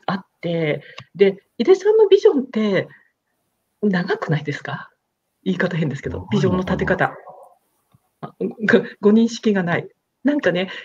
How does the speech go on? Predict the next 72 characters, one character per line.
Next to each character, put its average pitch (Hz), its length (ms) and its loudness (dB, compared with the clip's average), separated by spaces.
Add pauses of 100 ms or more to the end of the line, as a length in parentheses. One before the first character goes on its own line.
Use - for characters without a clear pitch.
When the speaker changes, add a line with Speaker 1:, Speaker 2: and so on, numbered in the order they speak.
Speaker 1:
え 196 80 0
っ 196 80 -8
と、 180 260 -2 (140)
短 330 320 4
い 453 60 10
も 320 120 4
の 208 80 2
も 175 80 -4
必 - 240 -4
要 208 100 4
な 214 160 2
ん 196 60 -2
だ 165 100 -6
け 180 120 -10
ど、 196 260 -2 (120)
千 - 200 -4 (240)
年 226 80 4
先 185 340 -6
と 185 140 -2
か 175 160 -8
そ 233 240 -2
う 233 60 2
い 233 80 0
う 233 120 -2
考 226 280 -2
え 226 100 -2
方 214 280 -6
っ - 120 -10 (540)
て 160 100 -2
好 - 60 -10 (100)
き 190 140 -4 (160)
だ 135 80 -6
っ 135 120 -10
た 143 60 -2
り 139 80 -10
し - 120 -8
ま 160 120 4
せ 208 180 10
ん？ 208 60 8
Speaker 2:
そ 185 120 2 (160)
ん - 60 8
な 269 60 4
先？ - 0 - (840)
Speaker 1:
あ、 - 180 0
そ - 160 -4
っ - 20 -8
か。 - 160 -2 (380)
そ 320 140 -6
っ 311 40 -8
か 240 100 -6
そ 233 120 -6
っ 233 40 -16
か。 180 100 -10 (160)
な 302 120 6
ん 440 80 6
か 277 140 -2
ね、 233 320 -2 (280)
え 220 40 2
っ - 100 2
と、 208 160 4
井 240 140 -2
出 392 100 8
さ 466 80 6
ん 480 180 6
の 494 80 6
多 480 140 2 (120)
分 202 500 2
情 254 240 0
報 240 480 4
で、 233 440 4
千 - 220 2
年 480 60 6